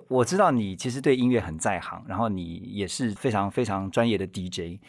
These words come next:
然后在那个音乐播放的，或者说在那个音乐投入或者创作的过程当中，我觉得你也不是只是把它当成好像不管是工作，或是觉得你是在一个 output 的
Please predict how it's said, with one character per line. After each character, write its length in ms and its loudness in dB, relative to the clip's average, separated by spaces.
然 120 4
后 60 6
在 200 4
那 100 4
个 80 6
音 200 4
乐 160 8
播 280 4
放 240 4
的， 100 4
或 160 2
者 40 0
说 140 4
在 200 4
那 80 4
个 140 2
音 140 0
乐 140 6
投 260 0
入 140 2
或 140 0
者 80 -6
创 340 2
作 160 2
的 80 2
过 180 2
程 160 -4
当 200 -2
中， 160 -4
我 100 4
觉 140 8
得 80 6
你 180 4
也 180 6
不 120 0
是 180 0
只 160 -8
是 80 -6
把 160 -4
它 60 2
当 180 2
成 80 2
好 140 -4
像 120 -2
不 140 -4
管 100 2
是 120 -10
工 260 2
作， 160 2
或 140 -4
是 100 -10
觉 60 -2
得 80 2
你 120 -4
是 140 -10
在 140 0
一 160 -4
个 240 -2
output 480 2
的 120 -10